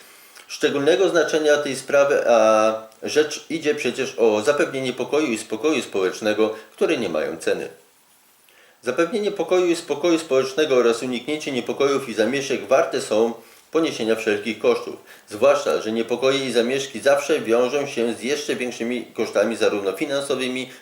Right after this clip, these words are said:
materialnymi, jak też i innymi. W związku z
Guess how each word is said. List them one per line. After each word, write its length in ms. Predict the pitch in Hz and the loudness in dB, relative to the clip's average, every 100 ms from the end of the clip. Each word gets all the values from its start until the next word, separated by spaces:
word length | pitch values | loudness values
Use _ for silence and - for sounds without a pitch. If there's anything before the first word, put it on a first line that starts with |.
| - | -2
materialnymi, 800 | 101 - 131 123 117 113 113 113 - | 0 2 2 4 4 0 -4 -8 -6
jak 180 | 87 80 | -6 -4
też 200 | 82 - | -8 -8
i 40 | |
innymi. 440 | 82 90 87 82 - - _ _ _ _ _ _ _ _ - - _ | -8 -8 -8 -10 -12 -20 _ _ _ _ _ _ _ _ -20 -20 _
W 60 | 101 | -12
związku 520 | 101 135 185 117 104 | 0 0 0 -2 -4
z 220 | - - | -6 -10